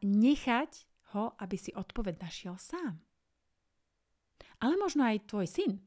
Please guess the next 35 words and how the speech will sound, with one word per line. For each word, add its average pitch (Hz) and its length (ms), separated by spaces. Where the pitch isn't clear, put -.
Nemusí 285 320
to 160 80
byť 165 80
len 160 160
tvoj - 160
muž. - 320
Nechaj 269 320
ho, 185 80
nech 196 140
si 202 100
svoju 180 240
odpoveď 190 240
nájde 160 240
sám. 240 240
Ak 196 160
mu 196 160
totiž 262 560
odpoveď 175 640
poskytneš - 800
ty, 180 320
vždy 202 320
sa 254 160
bude 180 160
k 175 200
tebe 170 120
vrácať 165 400
po 156 160
odpoveď. - 400
A - 20
teraz 233 300
máš 233 240
na 165 80
starosti 170 480
malé 175 240
dieťa. 277 340